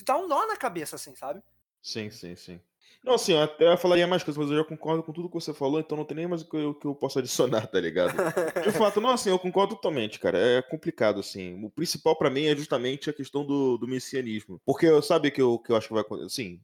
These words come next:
Speaker 2: eu já falei isso daí antes, né? Pra mim, o que vai acontecer vai ser, né? Vou votar, vou votar aí o habeas corpus do Lula, né? Agora em agosto, né? Vou votar o segundo, não é isso?
Speaker 1: Por agora, acho que vota só em agosto.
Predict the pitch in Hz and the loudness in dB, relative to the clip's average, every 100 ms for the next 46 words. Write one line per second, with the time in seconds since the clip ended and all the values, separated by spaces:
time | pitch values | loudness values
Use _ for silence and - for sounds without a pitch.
0 | _ 127 196 233 170 151 117 110 - 87 | _ -4 -2 -2 0 0 0 -4 -10 -10
1 | 80 - 160 208 233 202 208 170 160 180 | -10 0 2 2 2 0 0 -2 -2 0
2 | 175 - 107 85 - _ _ _ 107 110 | 0 0 -4 -6 -8 _ _ _ -4 -2
3 | 117 135 135 139 104 131 147 165 165 160 | 0 -2 0 0 0 -2 0 0 2 2
4 | 160 131 147 147 147 147 143 - 135 135 | 4 4 4 4 4 2 2 -2 -4 -2
5 | 147 135 110 87 87 _ 87 87 92 110 | -2 0 -2 -4 -8 _ -8 -4 -4 -4
6 | 98 92 90 - 92 90 87 87 95 - | -4 -6 -6 -8 -10 -8 -10 -6 -6 -8
7 | 80 104 82 76 107 - 87 _ _ - | -12 -10 -10 -10 -10 -10 -18 _ _ -14
8 | 147 208 262 156 151 139 - 143 175 190 | -6 -6 -2 -2 0 -2 -8 -6 -6 -6
9 | - 220 480 - _ - 214 339 - 120 | -6 -4 -4 -12 _ -14 -10 -10 -10 -18